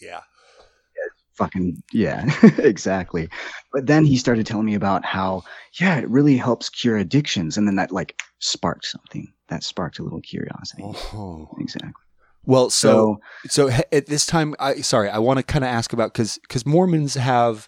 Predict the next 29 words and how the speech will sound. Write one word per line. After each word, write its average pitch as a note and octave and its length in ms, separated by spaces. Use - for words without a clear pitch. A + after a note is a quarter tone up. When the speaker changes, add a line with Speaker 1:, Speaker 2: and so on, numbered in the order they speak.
Speaker 2:
Sure. - 220
Speaker 1:
a, B2 460
a A#2 280
very C3 560
strict - 560
set A2+ 280
of, G2+ 300
of, G#2 280
of G2 360
actionable G#2+ 680
beliefs, E2+ 520
like F#2 160
things A2 380
you G2+ 80
shall G2+ 340
not F#2+ 340
do. G2 240
So A#2 360
you D3+ 160
couldn't, D3+ 420
did B2+ 220
you, D#3 80
Speaker 2:
Mm. F#2 220
Speaker 1:
you D3 80
didn't C#3+ 180
drink B2 220
caffeine? F3+ 640
You A#2 100
didn't G2+ 240